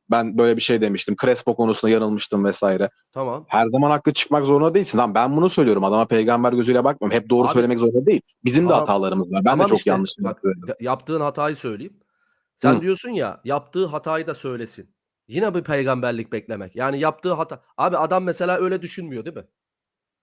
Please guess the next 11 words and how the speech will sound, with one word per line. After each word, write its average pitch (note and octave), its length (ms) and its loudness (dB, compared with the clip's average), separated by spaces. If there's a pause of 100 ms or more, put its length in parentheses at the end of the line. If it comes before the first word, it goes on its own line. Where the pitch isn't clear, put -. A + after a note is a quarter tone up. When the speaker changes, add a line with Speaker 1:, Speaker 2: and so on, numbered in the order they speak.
(260)
Speaker 2:
Sen E3 240 2
diyorsun G3 260 -6
ki F3+ 100 -10
mesela B2+ 360 -6
bu E3+ 80 -10
göründü, F3+ 540 -6
ortaya E3+ 380 -6
çıktı, F#3 480 -12
tekzip D#3 300 -10
etsin B2+ 220 -12
kendini. F#2 320 -14